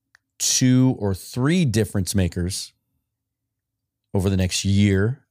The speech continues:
somehow, free agency, trade, draft, development, 'cause some of these guys can get there. We see it sometimes.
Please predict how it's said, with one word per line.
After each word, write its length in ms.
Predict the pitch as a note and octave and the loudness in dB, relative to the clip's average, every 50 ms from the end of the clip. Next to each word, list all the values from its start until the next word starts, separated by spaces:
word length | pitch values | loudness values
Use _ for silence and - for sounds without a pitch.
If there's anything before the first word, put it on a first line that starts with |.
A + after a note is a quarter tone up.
| _ _ _ _ | _ _ _ _
somehow, 640 | - - - - A2 G2 F2 E2 F2 F2 E2 F2+ A#2 - _ _ _ _ _ _ _ | -6 -4 -2 0 0 -2 -2 -2 -2 -2 -2 -4 -4 -6 _ _ _ _ _ _ _
free 260 | - - G#2 G2+ F#2+ | -8 -2 0 2 2
agency, 340 | F#2+ E2 G2 F#2+ - A#2 A2+ | 2 0 -2 -2 -2 -2 -2
trade, 600 | G#2 - - - G2 F#2 F#2 F#2+ F#2+ F#2+ G2+ G#2 _ _ _ _ _ _ _ _ _ _ _ _ _ _ - | -4 -4 -4 0 2 2 2 2 2 0 -2 -6 _ _ _ _ _ _ _ _ _ _ _ _ _ _ -4
draft, 540 | - G2 F#2 F2 F2 F2 F2 - - - _ _ _ _ _ _ _ - | -2 0 0 0 0 -2 -4 -8 -16 -20 _ _ _ _ _ _ _ -6
development, 800 | - G#2+ E2+ E2 G#2 G2 F#2 F2 G2 F#2+ - G#2 G#2 A#2 C3+ - _ _ _ - | -4 -4 -2 0 0 0 0 0 -2 -2 -2 -2 -2 -2 -2 -4 _ _ _ -6
'cause 140 | - G#2 - | -4 -2 0
some 160 | - G#2 G2 | 0 0 2
of 40 | G#2+ | 2
these 120 | B2 A2+ | 0 0
guys 220 | - C#3 C#3 C#3 - | 0 -2 -2 -2 -4
can 380 | - - B2+ B2+ C#3 D#3 E3 | -6 -4 -2 0 0 2 2
get 200 | D3 F#3 G3+ - | 2 0 0 -2
there. 320 | - F#2 F#2+ G2+ C#3 D3 _ _ _ _ _ _ _ _ _ _ _ _ _ _ _ - | -4 -4 -4 -4 -4 -6 _ _ _ _ _ _ _ _ _ _ _ _ _ _ _ -4
We 100 | G#2 G#2 | -2 0
see 260 | G2+ - - F3+ G3 | 0 0 0 0 -2
it 80 | F3+ - | -2 -2
sometimes. 580 | - A2 F#2 - F#2 E2+ E2 F2 G2 - - | -2 -2 -2 -2 -2 -4 -4 -6 -10 -12 -16